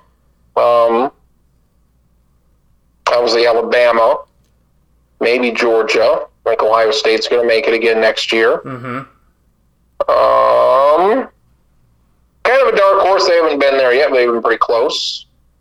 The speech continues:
Speaker 1: Uh, like what Baylor's doing, I think Baylor
Speaker 2: Ooh,
Speaker 1: to
Speaker 2: okay.
Speaker 1: make the playoff next year.
Speaker 2: Okay. Um,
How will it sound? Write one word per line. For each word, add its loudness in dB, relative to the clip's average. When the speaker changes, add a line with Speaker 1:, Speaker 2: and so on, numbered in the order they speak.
Speaker 1:
Uh, 2
like 2
what -4
Baylor's 2
doing, 2
I 4
think 0
Baylor 0
Speaker 2:
Ooh, -2
Speaker 1:
to 2
Speaker 2:
okay. 0
Speaker 1:
make -14
the -2
playoff 0
next -4
year. -2
Speaker 2:
Okay. -10
Um, -4